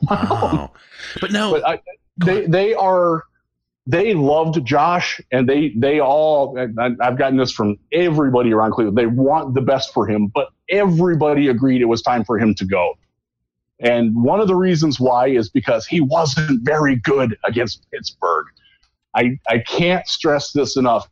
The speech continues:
Speaker 1: If you think that Josh Gordon of two thousand thirteen, the guy who caught sixteen hundred and eighty-six yards and nine touchdowns and, and led the league in yards per game,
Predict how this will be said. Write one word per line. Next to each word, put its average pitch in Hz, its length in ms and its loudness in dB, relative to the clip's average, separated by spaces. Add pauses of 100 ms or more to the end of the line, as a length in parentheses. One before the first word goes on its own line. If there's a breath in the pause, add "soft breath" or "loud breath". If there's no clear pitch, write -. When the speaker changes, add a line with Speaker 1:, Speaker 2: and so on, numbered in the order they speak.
(100)
Speaker 1:
If 123 180 -2
you 196 160 2
think 175 300 -2
that 127 100 0
Josh 131 400 0
Gordon 135 240 2
of 113 120 0
two 131 120 0
thousand 123 380 0
thirteen, 131 540 -2
the 104 40 0
guy 117 160 2
who 127 100 2
caught 127 280 -2
sixteen 131 320 -2
hundred 123 220 2
and 120 40 2
eighty-six 120 480 0
yards 117 260 2
and 107 120 2
nine 117 220 0
touchdowns 123 640 0 (460 loud breath)
and, 113 340 0
and 107 160 2
led 131 180 2
the 123 60 2
league 127 280 2
in 107 280 0
yards 120 380 2
per 110 160 -4
game, 123 520 0